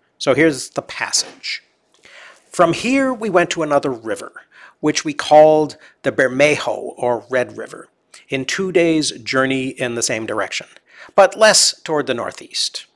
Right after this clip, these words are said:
Here we saw an Indian or two,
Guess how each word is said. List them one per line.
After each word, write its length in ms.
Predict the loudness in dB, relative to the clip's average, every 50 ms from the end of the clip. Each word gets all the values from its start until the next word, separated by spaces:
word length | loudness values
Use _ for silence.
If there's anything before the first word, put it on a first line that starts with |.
| _ _ _ _ _ _ _ _ _ _ _
Here 340 | _ 4 6 8 8 8 6
we 120 | 6 4
saw 240 | 2 6 6 6 6
an 160 | 4 2 0
Indian 280 | 0 -2 -2 -4 -4 -6
or 120 | -8 -10
two, 360 | -10 -10 -10 -10 -12 -14 -14